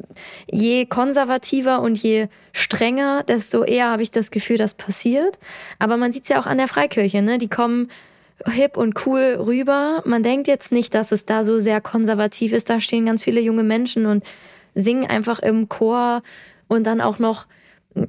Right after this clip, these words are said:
nicht in Excelsis Deo, sondern sie singen halt irgendwie coole Lieder, die du auf <laughs> ja, ich dachte, vielleicht ist das so ein Weihnachtssong, den manche aus der Kirche kennen,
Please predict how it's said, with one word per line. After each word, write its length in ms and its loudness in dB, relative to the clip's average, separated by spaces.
nicht 460 0
in 120 2
Excelsis 600 0
Deo, 320 2
sondern 420 2
sie 100 2
singen 320 2
halt 160 0
irgendwie 240 2
coole 380 0
Lieder, 340 2
die 120 0
du 100 0
auf 400 -2
<laughs> 1120 -4
ja, 180 2
ich 80 -4
dachte, 400 0
vielleicht 220 0
ist 80 -4
das 140 0
so 60 2
ein 120 2
Weihnachtssong, 640 0
den 100 2
manche 280 0
aus 100 0
der 100 2
Kirche 300 0
kennen, 320 0